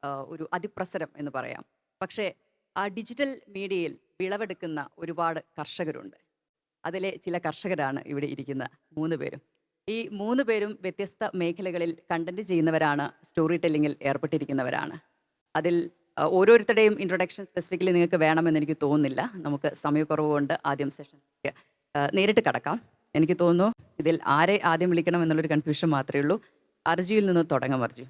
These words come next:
ഒരു പോലീസുകാരൻ്റെ മകന് എങ്ങനെയാണ് ആളുകളെ റോസ്റ്റ് ചെയ്യാൻ തോന്നിയത്? അല്ലെങ്കിൽ ഞാൻ, എനിക്കറിയാം റോസ്റ്റിംഗ് എന്നുള്ളത് that was in the initial stage, but എങ്ങനെയാണ് ആ ഒരു,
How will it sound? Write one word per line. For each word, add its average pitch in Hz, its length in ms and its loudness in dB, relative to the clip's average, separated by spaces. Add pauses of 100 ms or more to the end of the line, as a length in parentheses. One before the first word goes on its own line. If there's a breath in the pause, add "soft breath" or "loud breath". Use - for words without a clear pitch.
(140)
ഒരു 185 100 4
പോലീസുകാരൻ്റെ 185 600 6
മകന് - 560 -2
എങ്ങനെയാണ് 165 600 4 (160)
ആളുകളെ 135 480 2 (340)
റോസ്റ്റ് 196 300 2
ചെയ്യാൻ 156 300 2 (600)
തോന്നിയത്? 165 460 6
അല്ലെങ്കിൽ 226 260 2
ഞാൻ, 254 220 2
എനിക്കറിയാം 247 520 4
റോസ്റ്റിംഗ് 208 400 0
എന്നുള്ളത് 190 400 4 (280)
that 160 140 -2
was 160 120 -2
in 160 60 4
the 151 100 4
initial 160 380 2
stage, 311 220 -4 (140)
but 226 140 2
എങ്ങനെയാണ് 196 480 4
ആ 135 100 4
ഒരു, 143 280 0